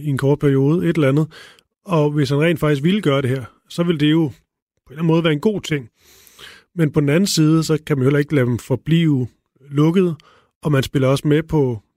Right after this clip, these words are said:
det, han gerne vil have, man spiller med på, og man kan også få skabt en kæmpestor, øh, omgang, øh, panik, som netop gør, at folk, de, øh, de reagerer langt mere voldsomt, end, øh, end de burde på,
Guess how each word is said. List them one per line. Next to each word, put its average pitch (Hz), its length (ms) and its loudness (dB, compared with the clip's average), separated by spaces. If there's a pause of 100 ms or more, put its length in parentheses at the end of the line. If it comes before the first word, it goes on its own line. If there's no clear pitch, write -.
(100)
det, 143 80 -2
han 123 100 -4
gerne 135 120 -2
vil 120 80 -6
have, 127 80 -2
man 139 60 -4
spiller 123 240 -6
med 170 160 0
på, 180 260 -2 (460)
og 147 100 -6
man 131 120 0
kan 139 120 0
også 147 180 0
få 156 100 -2
skabt - 480 -4
en 127 440 -2 (640)
kæmpestor, 139 720 -6 (720)
øh, - 80 -20
omgang, 135 500 0
øh, 120 260 0 (480)
panik, 139 360 -2 (420)
som 143 160 -6
netop 139 280 0
gør, 135 240 0
at 120 100 -4
folk, 131 320 -2
de, 131 240 0
øh, 110 340 2 (1120)
de 151 120 0
reagerer 139 460 0
langt 131 180 -2
mere 135 100 0
voldsomt, 135 360 0
end, 123 260 -2
øh, 120 280 -4
end 143 120 -2
de 143 80 0
burde 143 360 0
på, 120 340 -2